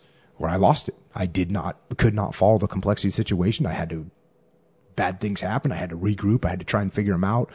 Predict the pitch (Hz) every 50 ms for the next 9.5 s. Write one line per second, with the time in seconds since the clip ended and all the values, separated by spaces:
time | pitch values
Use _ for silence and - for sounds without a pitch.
0 | - - - - - 151 139 143 143 - - - - - - - 120 110 117 110
1 | 110 104 98 101 92 90 - - 101 90 107 113 - - 98 87 85 82 76 90
2 | 92 98 104 107 87 90 90 90 - _ - - - - 101 95 95 95 101 92
3 | 92 - - 113 101 95 85 - - - 73 98 101 101 92 - 107 101 - 82
4 | 92 107 120 120 - - 80 65 - - - - - - - - - - - -
5 | - - - - _ _ _ _ _ - 120 113 113 117 104 107 107 98 87 120
6 | 113 101 - - - - _ - - - - _ - 113 123 110 120 107 - 117
7 | 113 117 135 156 175 - - - - - - - - 139 139 131 110 107 104 107
8 | - - 107 - - - 143 139 135 123 110 - - - 170 - - - 131 107
9 | 117 123 135 - - - 87 85 87